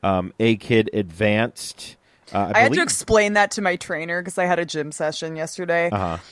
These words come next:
Speaker 2: And I was, like, just gushing about Lucky Kid 'cause Lucky Kid is so hot. Um, it,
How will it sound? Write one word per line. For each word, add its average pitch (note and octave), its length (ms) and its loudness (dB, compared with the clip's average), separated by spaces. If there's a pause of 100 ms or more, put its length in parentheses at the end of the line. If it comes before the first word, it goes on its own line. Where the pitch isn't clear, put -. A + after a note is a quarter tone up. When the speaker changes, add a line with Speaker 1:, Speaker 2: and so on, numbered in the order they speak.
(160)
Speaker 2:
And G3+ 100 2
I G#3 60 8
was, G#3+ 120 4
like, G3+ 300 4 (220)
just F3 200 -6
gushing F#3+ 360 4
about E3+ 200 4
Lucky E3+ 280 0
Kid E3 200 0
'cause D#3+ 200 -6
Lucky E3 240 -2
Kid D#3+ 180 -2
is D#3 320 -6 (220)
so F#3 300 4
hot. D3 360 4 (360)
Um, G3+ 440 6 (340)
it, F3 120 -4